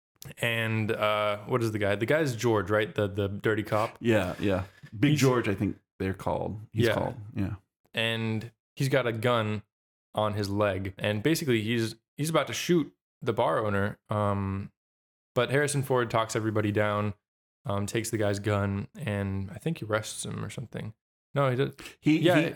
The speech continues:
Speaker 2: he, he, he, he gets George out of the bar.
Speaker 1: Yeah.
Speaker 2: And then when he's alone, he, not, not George, hold on. Harrison Ford gets the old man out
Speaker 1: Yeah.
Speaker 2: of the bar.
Speaker 1: Says, "Take care of him, guys."
Speaker 2: Yeah, yeah. So he goes out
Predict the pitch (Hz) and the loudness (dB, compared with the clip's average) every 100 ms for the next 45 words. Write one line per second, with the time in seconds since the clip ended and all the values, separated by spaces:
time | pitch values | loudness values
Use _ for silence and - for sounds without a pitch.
0 | - - 147 143 135 135 135 127 127 131 | -6 -2 0 2 2 2 0 0 2 2
1 | 135 110 120 120 120 - 95 101 113 131 | 0 0 4 4 2 -2 -2 0 0 0
2 | 107 87 85 104 107 - _ _ _ _ | 0 0 2 0 0 -6 _ _ _ _
3 | 117 110 110 107 117 104 98 104 117 147 | 2 4 4 4 2 2 4 4 2 -2
4 | - 170 - 113 - 113 110 85 80 95 | -8 -6 0 0 2 -2 -2 -8 -8 -8
5 | 62 - - _ _ - - 139 170 165 | -10 -14 -20 _ _ -10 0 2 2 2
6 | 156 139 131 131 120 - 117 117 120 123 | 6 6 6 2 -2 2 0 4 4 4
7 | 123 117 117 131 113 92 92 - 104 98 | 2 4 4 4 2 2 0 -2 -2 0
8 | 87 92 104 85 71 - _ - - 98 | 0 0 0 0 -4 -8 _ -8 -2 -2
9 | - 131 113 117 101 98 95 95 98 - | 2 0 2 0 0 0 -2 0 -2 -4
10 | - 120 107 95 87 104 98 101 95 107 | -2 0 0 -2 -2 -4 -2 -4 -2 0
11 | 127 120 95 92 | 2 2 0 -2